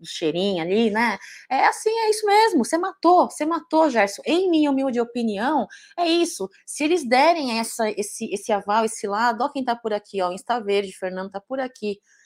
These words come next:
abraço pra você, Fernando, parabéns pelo trabalho no podcast, Fit, muito top, muito legal. É, olha só, é, se der esse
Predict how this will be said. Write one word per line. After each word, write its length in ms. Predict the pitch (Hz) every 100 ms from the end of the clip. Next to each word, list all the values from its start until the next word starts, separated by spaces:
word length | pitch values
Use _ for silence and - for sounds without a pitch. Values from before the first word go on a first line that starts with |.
| _ _ _ _ _
abraço 360 | - 196 220 226
pra 120 | 247
você, 300 | 233 233 214
Fernando, 340 | 214 214 208 208
parabéns 480 | 220 240 208 233
pelo 160 | 233 247
trabalho 380 | 240 214 208 208
no 80 | 202
podcast, 680 | 202 196 - 185 208 208 -
Fit, 480 | 202 220 226 - -
muito 420 | 202 220 262 262
top, 380 | 262 214 196 196
muito 240 | 196 208 214
legal. 360 | 214 175 170 - - - -
É, 920 | 196 208 214 226 220 226 220 220 220
olha 200 | 226 302
só, 480 | - 240 190 175 180
é, 260 | 214 214
se 320 | 214 - 311 - _ -
der 320 | 220 262 339
esse 420 | 349 - 269 240